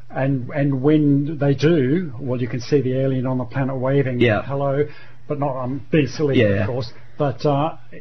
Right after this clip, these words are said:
Speaker 1: I'm guessing that there are signature gases that if we can detect those gases, then maybe?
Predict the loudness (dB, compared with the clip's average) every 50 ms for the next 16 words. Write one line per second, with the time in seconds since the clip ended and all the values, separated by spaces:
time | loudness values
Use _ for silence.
0 | -12 -12 -12 -12 -10 -6 -2 -2 0 0 2 0 0 0 0 0 0 2 2 0
1 | 0 2 4 4 6 6 6 4 2 2 0 0 0 0 0 0 -2 -2 -2 -2
2 | 0 2 2 0 0 0 -2 -4 -2 0 0 0 0 0 -2 -2 -4 -4 -4 -2
3 | -4 -4 -2 -2 -4 -4 -2 0 0 0 2 2 0 0 0 -4 -6 -4 -4 -4
4 | -4 -4 -2 0 2 2 2 2 2 2 2 2 0 -2 -4 -4 -4 -2 0 2
5 | 2 2 2 2 0 0 -2 -2 -2 -2 -2 -2 -2 -4 -4